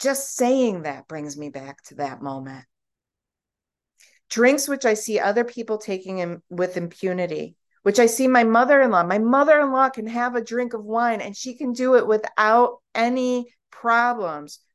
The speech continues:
without punishment. That's what impunity means. P-, drinks I see other people taking without punishment. She does that.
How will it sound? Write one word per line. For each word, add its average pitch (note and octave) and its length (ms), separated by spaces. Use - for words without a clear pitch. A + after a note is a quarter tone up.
without A3+ 720
punishment. A#3+ 920
That's B3+ 300
what C#4 220
impunity A#3 640
means. D#3 320
P-, - 240
drinks B3 440
I B3+ 100
see A#3+ 220
other B3 260
people A#3+ 300
taking F#3 360
without F#3+ 760
punishment. F#3+ 720
She C4+ 300
does B3+ 380
that. E3 320